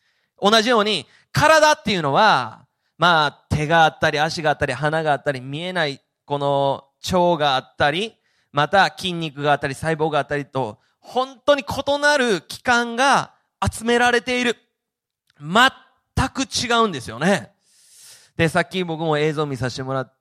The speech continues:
もらいましたけども、もうそれでもちょっとね、泣きそうになって明かしされた方、ま、ま、これはやばいなと、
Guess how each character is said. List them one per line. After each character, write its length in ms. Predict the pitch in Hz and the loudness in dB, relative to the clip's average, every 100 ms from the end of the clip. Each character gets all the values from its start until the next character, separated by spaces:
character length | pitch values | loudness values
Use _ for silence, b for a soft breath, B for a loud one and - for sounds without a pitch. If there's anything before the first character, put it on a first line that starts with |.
| _ | _
も 140 | 131 135 | -10 -6
ら 80 | 135 | -6
い 40 | |
ま 120 | 131 | -6
し 40 | 123 | -8
た 80 | 117 | -6
け 60 | |
ど 100 | 110 | -6
も、 100 | 120 | -8
も 140 | 135 139 | -6 -6
う 40 | |
そ 140 | 165 | -4
れ 100 | 151 | -4
で 120 | 147 143 | -4 -8
も 140 | 127 | -10
ち 100 | - | -10
ょ 60 | 139 | -12
っ 100 | - | -12
と 120 | 98 | -20
ね、 120 | - - | -18 -12
泣 280 | 127 127 | -10 -10
き 20 | - | -6
そ 120 | 139 | -6
う 40 | |
に 60 | 117 | -6
な 180 | 110 101 | -10 -12
っ 140 | _ | _
て 200 | - - - | -20 -18 -16
明 60 | 127 | -10
か 120 | 131 | -10
し 60 | |
さ 120 | - 135 | -6 -6
れ 60 | |
た 120 | - | -6
方、 360 | 113 113 110 - _ _ _ _ | -6 -6 -8 -10 _ _ _ _
ま、 160 | - - | -10 -8
ま、 200 | 135 - | -12 -8
こ 120 | 160 | -2
れ 80 | 151 | 0
は 100 | 143 | 2
や 160 | 147 156 | 2 2
ば 140 | 131 | 0
い 60 | 117 | -2
な 180 | 117 | -8
と、 100 | - | -8